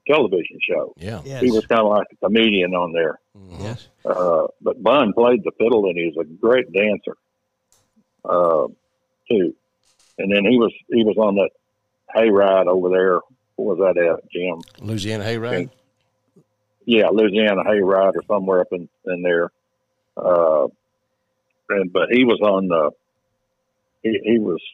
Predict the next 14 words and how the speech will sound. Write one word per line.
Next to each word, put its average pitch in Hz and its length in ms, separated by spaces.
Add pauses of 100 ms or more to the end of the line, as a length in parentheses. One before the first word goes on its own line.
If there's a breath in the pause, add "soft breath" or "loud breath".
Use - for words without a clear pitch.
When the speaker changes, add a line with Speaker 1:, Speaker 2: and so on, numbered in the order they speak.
(180)
Speaker 1:
he 110 140
was - 160 (200)
with 78 300
Ernest 98 360
Tubb 101 320
on 95 180
the 87 60
road 98 340
and 87 80
everything 95 440
else. 78 160 (260)
Speaker 2:
Hmm. 147 100
Speaker 3:
Yeah. 151 280 (220)
Speaker 1:
Uh, 85 380